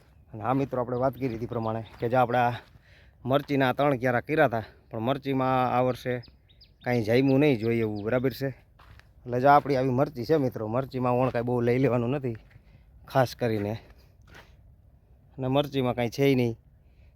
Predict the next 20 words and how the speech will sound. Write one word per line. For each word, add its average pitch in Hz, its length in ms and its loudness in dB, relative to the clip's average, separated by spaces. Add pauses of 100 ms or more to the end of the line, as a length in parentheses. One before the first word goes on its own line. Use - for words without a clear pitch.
(100)
બરાબર? 120 180 0
આ 123 180 6
વખ-, - 460 -4
આ 120 120 -2
વર્ષે 127 340 -2
ખેડૂતોને 135 480 0
પણ 127 140 0
મરચી 123 580 -4 (600)
ખર્ચા 127 340 0
કરીને 135 340 0
પણ 120 140 0
મરચી 123 560 -2
સુકાઈ 147 260 0
ગઈ 110 180 -4
છે 107 140 -8 (800)
અને 120 140 -6
પાછી 123 380 -2
બીજ 120 280 0
રોપેલા 127 420 2
છે, 110 180 -4